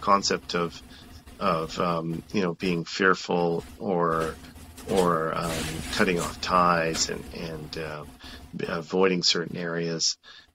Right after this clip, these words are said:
you know, is, is really an immature kind of analysis. And, you know, do your research. And, you know, Matthew, you've done yours, I've done mine. Uh,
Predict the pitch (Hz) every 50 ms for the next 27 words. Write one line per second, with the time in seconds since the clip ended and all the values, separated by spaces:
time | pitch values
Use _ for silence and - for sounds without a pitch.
0 | _ - 110 107 98 98 - - - 107 104 - - 110 107 - - 113 113 110
1 | 104 104 98 95 92 90 87 85 - - 95 95 90 87 85 - - 104 98 95
2 | 90 - - - 90 87 90 90 87 85 85 - - - - - - - - -
3 | - - - - - 95 92 87 87 90 87 76 82 92 90 90 87 87 95 110
4 | 113 104 - - 85 82 - - - 90 90 95 107 101 95 98 95 90 120 131
5 | 139 127 113 95 82 87 92 90 - - - 73 73 73 - - - - - 87
6 | 90 87 87 87 - - 98 87 82 87 95 95 90 - - 85 82 92 95 90
7 | - - 90 87 82 82 80 80 80 - 90 92 87 - 87 82 80 80 78 78
8 | 78 78 76 73 _ - - - - - - - - _ _ _ - 87 87 82
9 | 82 80